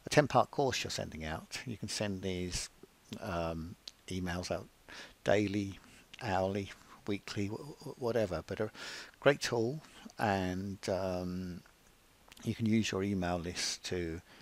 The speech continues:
keep people informed about new products, new blog posts, et cetera. So well worth, uh, having. I actually use the Aweber autoresponder. Uh, there are other ones, GetAResponse,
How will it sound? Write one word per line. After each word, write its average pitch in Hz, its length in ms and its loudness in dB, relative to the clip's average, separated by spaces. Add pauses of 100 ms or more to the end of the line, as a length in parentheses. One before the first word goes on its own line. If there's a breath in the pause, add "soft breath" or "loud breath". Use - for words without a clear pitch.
(160 loud breath)
keep - 200 -8
people 98 260 -2
informed 87 480 -2
about - 200 -10
new 92 140 -6
products, - 640 -6
new 85 140 -6
blog 82 300 -6
posts, - 420 -8
et - 60 -10
cetera. - 500 -10
So 87 360 -2 (580 loud breath)
well 104 180 4
worth, 90 640 -2
uh, 80 200 -2
having. - 520 -4
I 113 140 6
actually 110 240 -2
use 95 240 0
the 90 160 -8 (220)
Aweber 92 520 0 (320 loud breath)
autoresponder. 92 920 -4 (640 loud breath)
Uh, 92 140 6
there 95 160 2
are 90 280 2
other 90 140 -2
ones, 90 320 -4
GetAResponse, 87 1040 -4